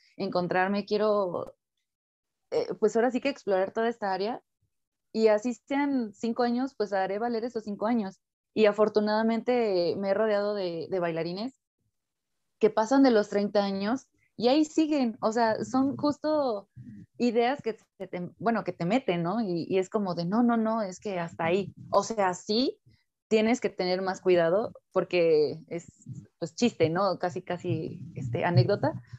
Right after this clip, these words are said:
Esto de, no, pues es que hace tres años yo podía hacer esto y ahorita ya me tengo que cargar mis cremas o, este, ya tengo que cargar, este, mis vendajes. O sea,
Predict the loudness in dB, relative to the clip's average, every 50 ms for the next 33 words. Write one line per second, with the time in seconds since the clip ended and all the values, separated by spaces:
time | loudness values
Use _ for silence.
0 | _ -6 0 2 2 4 6 6 6 8 8 6 6 6 4 4 2 4 4 4
1 | 2 0 0 -2 -2 -2 -4 -4 -2 -2 -2 -2 -2 -4 -6 -6 -6 -4 -4 -6
2 | -2 0 0 -2 0 0 -2 -2 0 2 2 2 2 2 0 -2 -2 -2 0 2
3 | 2 2 2 0 0 -2 0 0 -2 -2 -2 -2 -2 -2 -2 -4 -4 -4 -4 -4
4 | -4 -4 -6 -6 -8 -12 _ _ _ _ _ _ _ -4 -4 0 2 2 2 2
5 | 2 -2 -2 -2 -2 0 0 2 0 0 -2 -4 -4 -4 -2 -2 -2 -2 -2 -4
6 | -6 -6 -2 2 2 2 2 0 -4 -6 -4 -4 -4 -6 -6 -6 -2 0 2 2
7 | 2 0 -2 -4 -4 -4 -2 -2 -2 -2 -4 -6 -6 -8 -6 -4 -4 -2 0 0
8 | 0 0 -2 -4 -4 -6 -6 -4 -4 -4 -4 -2 -2 0 2 2 2 2 2 0
9 | -2 -4 -8 -8 _ -4 -4 -2 -2 -2 -4